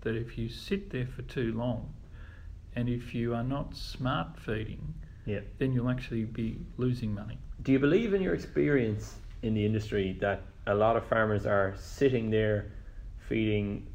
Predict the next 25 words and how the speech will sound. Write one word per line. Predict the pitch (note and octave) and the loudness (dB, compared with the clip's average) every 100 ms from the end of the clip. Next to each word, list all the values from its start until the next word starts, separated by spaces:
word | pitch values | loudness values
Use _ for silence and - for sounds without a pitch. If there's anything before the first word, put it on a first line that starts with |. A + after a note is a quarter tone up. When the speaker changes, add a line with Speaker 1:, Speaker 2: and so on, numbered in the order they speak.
| - - - - | -14 -16 -16 -6
Speaker 2:
without | A2 G#2+ A#2 | 2 6 6
feeding | - A#2 G2+ | 4 2 2
efficiently, | F#2 G2 F#2 E2 E2 E2 - - - - - | 0 0 0 -2 -4 -6 -10 -12 -14 -12 -2
but | G#2+ - | 0 0
have | - G#2 F#2+ | 0 0 2
highly | G#2+ G#2 F#2+ | 2 2 2
productive | F#2 G2+ - - | 0 -2 -2 -6
cows | - G#2 F2+ - - - - - - - - - - | -4 -2 -2 -6 -10 -14 -14 -14 -16 -14 -14 -14 -14
across | - - G2+ - - | -4 2 2 2 -4
the, | G#2 F#2+ G#2+ | -2 -2 -2
in | G2+ | 0
general, | A2 A2 F#2+ F2+ | 2 4 2 0
across | - G2+ - | -2 -2 -2
the | G2+ | -2
industry? | G2 F#2+ - F#2+ F2+ F2 | -2 -2 -2 -2 -2 -4
Uh, | - G2 | -6 -4
obviously, | G#2 G2 - F#2+ F2+ - | -4 -6 -4 -4 -4 -6
that | G#2 G#2 G2+ | -2 -2 -2
wouldn't | F#2 F2+ | -4 -4
be | |
the | F2 | -2
case | G2 F#2+ | -2 -2
for | - | 0
everyone, | G#2 F#2+ F2 E2+ | 2 2 -4 -6
but | F2 | -6